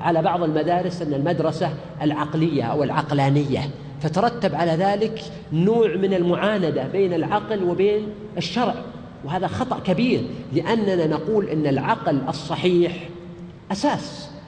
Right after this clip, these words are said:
وأصلًا الإنسان غير العاقل هل هو مكلف؟ لا، التكليف إنما هو على العاقل. النبي صلى الله عليه وسلم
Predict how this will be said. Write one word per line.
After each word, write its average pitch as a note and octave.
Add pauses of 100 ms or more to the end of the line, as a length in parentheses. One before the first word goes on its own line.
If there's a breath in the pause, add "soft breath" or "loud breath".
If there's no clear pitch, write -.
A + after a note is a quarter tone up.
(140)
وأصلًا A3
الإنسان G3
غير F3+
العاقل C#3+
هل A#3+
هو A3+
مكلف؟ D#3 (1160)
لا، F#3 (1040)
التكليف E3 (140)
إنما D#3+
هو F#3+
على F#3+ (180)
العاقل. D3+ (1600)
النبي C#3
صلى C3+
الله D3
عليه D3
وسلم -